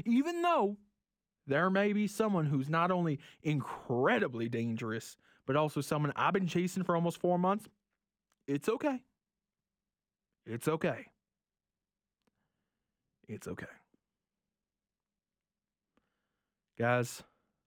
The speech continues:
I wanna be positive, but I'm struggling. I wanna believe I'm some sort of hero, but the winds have just been taken out of my sails. I'm stuck. So I wanna thank y'all instead.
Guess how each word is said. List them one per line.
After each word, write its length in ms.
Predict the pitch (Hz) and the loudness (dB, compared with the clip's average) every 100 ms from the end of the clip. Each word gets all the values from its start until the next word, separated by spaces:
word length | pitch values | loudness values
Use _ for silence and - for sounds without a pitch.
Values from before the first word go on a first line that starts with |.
| _ _ _ _ _ - | _ _ _ _ _ 0
I 100 | 156 | 2
wanna 320 | 180 139 139 | 2 2 2
be 160 | 113 110 | 0 -2
positive, 600 | - 95 113 113 113 - _ _ _ _ _ _ _ | -4 -6 -6 -8 -8 -12 _ _ _ _ _ _ _
but 80 | - | -2
I'm 140 | 131 180 | -2 -2
struggling. 480 | - 139 139 - - _ _ _ _ _ - - | -2 -2 -2 -6 -10 _ _ _ _ _ -20 -6
I 120 | - 220 | 0 2
wanna 220 | 269 254 | 2 2
believe 520 | 202 165 202 214 208 - - | 2 2 2 0 -2 -6 -2
I'm 220 | 170 220 | 0 2
some 260 | 202 220 214 | 0 -2 0
sort 240 | 214 190 | 0 0
of 80 | 123 | -2
hero, 540 | - 135 165 202 226 - - - - | -4 -2 0 0 -2 -4 -18 -20 -4
but 120 | 185 | -2
the 80 | 170 | -2
winds 360 | 170 220 269 - | 0 0 -2 -2
have 80 | 190 | -2
just 200 | 226 - | -2 -2
been 120 | 196 | -2
taken 360 | - 240 233 | 0 -2 0
out 140 | 226 220 | 0 2
of 80 | 208 | 2
my 160 | 208 | 2
sails. 580 | 208 - 247 196 110 113 - - - | 0 0 2 0 -2 -8 -18 -14 -2
I'm 220 | 240 349 | 0 0
stuck. 640 | - - - 294 - - - _ _ _ _ _ _ _ _ _ | -6 -6 2 2 2 -10 -20 _ _ _ _ _ _ _ _ _
So 240 | - - | -4 -2
I 140 | - 165 | 0 2
wanna 260 | 202 202 | 2 2
thank 380 | 175 - 165 160 131 | 0 0 0 0 -2
y'all 380 | 127 143 156 | 0 2 2
instead. 600 | 117 110 - 147 123 - | 0 -4 -4 -2 -2 -6